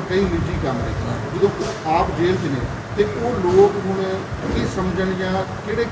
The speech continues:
Speaker 1: ਕਿੱਦਾਂ ਹੁਣ ਕੰਮ ਹੋਣਗੇ ਹਲਕੇ ਦੇ?
Speaker 2: ਨਹੀਂ, ਇਹ ਤੇ ਜੀ ਸਰਕਾਰ ਦੀ ਇੱਕ ਸਾਡੇ ਲੋ-, ਉਹ ਹਲਕੇ ਦੇ ਲੋਕਾਂ ਨਾਲ ਵੀ ਬੇਇਨਸਾਫੀ ਆ। ਅਸੀਂ ਤੇ ਲੋਕਾਂ ਨੇ ਤੇ ਇਸੇ ਕਰਕੇ ਚੁਣਿਆ ਸੀ ਕਿ ਤੁਸੀਂ ਉਸ ਟਾਈਮ 'ਤੇ ਵੀ ਧੱਕਾ ਕੀਤਾ ਤੇ ਜੋ ਉਹਨਾਂ ਦੇ ਤੁਸੀਂ ਅਲੀਗੇਸ਼ਨ ਲਾ ਰਹੇ ਸੀ, ਐਨ ਐਸ ਏ ਆਰ ਵਗੈਰਾ ਲਗਾਈ, ਲੋਕਾਂ ਨੇ ਉਹਨੂੰ ਸਵੀਕਾਰ ਨਹੀਂ ਕੀਤਾ।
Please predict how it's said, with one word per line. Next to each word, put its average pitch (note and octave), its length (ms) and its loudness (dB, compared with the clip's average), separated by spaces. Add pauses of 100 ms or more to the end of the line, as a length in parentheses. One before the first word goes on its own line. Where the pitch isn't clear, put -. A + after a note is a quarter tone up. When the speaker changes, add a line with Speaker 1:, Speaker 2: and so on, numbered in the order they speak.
Speaker 1:
ਕਿੱਦਾਂ G3+ 220 0
ਹੁਣ G3+ 160 0 (100)
ਕੰਮ D3 160 0
ਹੋਣਗੇ D3 340 2
ਹਲਕੇ D3 280 0
ਦੇ? - 240 -6 (600)
Speaker 2:
ਨਹੀਂ, C4+ 180 4
ਇਹ A3+ 220 12
ਤੇ B3+ 160 4
ਜੀ A#3 160 2
ਸਰਕਾਰ D3+ 520 6
ਦੀ G3+ 300 8
ਇੱਕ G3 320 8 (200)
ਸਾਡੇ D3 220 6
ਲੋ-, - 180 2 (100)
ਉਹ E3+ 460 4 (100)
ਹਲਕੇ C#3 260 2
ਦੇ E3+ 140 4
ਲੋਕਾਂ D#3+ 340 4
ਨਾਲ F3+ 140 6
ਵੀ F#3+ 120 4
ਬੇਇਨਸਾਫੀ D#3+ 680 6
ਆ। E3 60 2 (640)
ਅਸੀਂ F3+ 320 4
ਤੇ E3 120 4
ਲੋਕਾਂ D#3+ 340 6
ਨੇ F#3+ 100 6
ਤੇ F#3 120 4
ਇਸੇ F#3 220 4
ਕਰਕੇ F#3+ 280 4
ਚੁਣਿਆ F3 320 4
ਸੀ F3+ 140 6
ਕਿ F#3+ 100 2
ਤੁਸੀਂ F3+ 300 0
ਉਸ F3 180 4
ਟਾਈਮ F3 180 4
'ਤੇ F#3+ 140 2
ਵੀ F#3 80 6
ਧੱਕਾ D#3 280 6
ਕੀਤਾ D#3 340 2 (500)
ਤੇ F3 460 10
ਜੋ D#3 80 6
ਉਹਨਾਂ F3+ 340 6
ਦੇ F3 180 4
ਤੁਸੀਂ E3+ 440 2
ਅਲੀਗੇਸ਼ਨ E3 460 4
ਲਾ D#3 240 10
ਰਹੇ D#3+ 180 6
ਸੀ, D#3+ 240 2
ਐਨ D#3 160 4
ਐਸ D#3 180 4
ਏ D#3 40 4
ਆਰ D#3 120 6
ਵਗੈਰਾ D#3 220 6
ਲਗਾਈ, D3 320 8
ਲੋਕਾਂ D#3 360 4
ਨੇ E3 60 0
ਉਹਨੂੰ E3 140 -2
ਸਵੀਕਾਰ C#3+ 440 6
ਨਹੀਂ A#2+ 120 -2
ਕੀਤਾ। - 280 -6